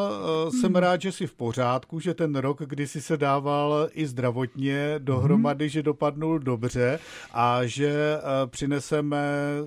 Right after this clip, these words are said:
Speaker 1: z-, nebo že přinášíš znovu fanouškům, eh, cyklistiky tady u nás, eh, v regionu další radosti, ať už je to Orland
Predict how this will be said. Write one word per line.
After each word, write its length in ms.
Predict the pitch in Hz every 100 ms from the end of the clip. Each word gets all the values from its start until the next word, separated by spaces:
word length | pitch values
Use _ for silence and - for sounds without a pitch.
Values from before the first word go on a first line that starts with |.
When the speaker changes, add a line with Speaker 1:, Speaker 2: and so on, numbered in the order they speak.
| 135
Speaker 1:
z-, 320 | 107 - -
nebo 280 | 123 123 131
že 140 | 127
přinášíš 880 | 135 - 135 139 147 - 151 147 127 135
znovu 540 | 117 104 120 131 139 131
fanouškům, 800 | 131 127 131 - 135 135 131 131 - -
eh, 100 | 113
cyklistiky 840 | - 123 131 127 - 135 123 135
tady 340 | 120 127 123 135
u 140 | 135
nás, 380 | 127 127 127 -
eh, 40 | 117 113
v 80 | 104
regionu 600 | 117 120 120 127 127 123 - -
další 520 | 101 117 123 - 113
radosti, 560 | 110 117 123 - 139 127
ať 220 | 135 131
už 200 | - 135
je 140 | 120 127
to 280 | - 123 120
Orland 640 | 123 123 127 131 123 120